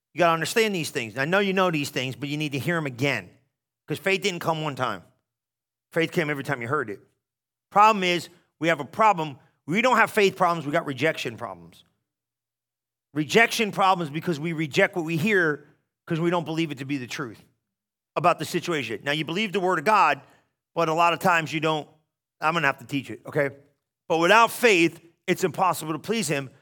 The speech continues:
for he that comes to him must believe that he is, and that he's a rewarder of them that diligently seek him. Now, you gotta believe he's God?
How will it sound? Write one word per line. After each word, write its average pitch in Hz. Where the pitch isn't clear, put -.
for 170
he 202
that 165
comes 226
to 185
him 156
must 180
believe 170
that 156
he 156
is, 104
and 151
that 160
he's 143
a -
rewarder 165
of 147
them 156
that 143
diligently 139
seek -
him. 101
Now, 156
you 185
gotta 185
believe 160
he's 139
God? 156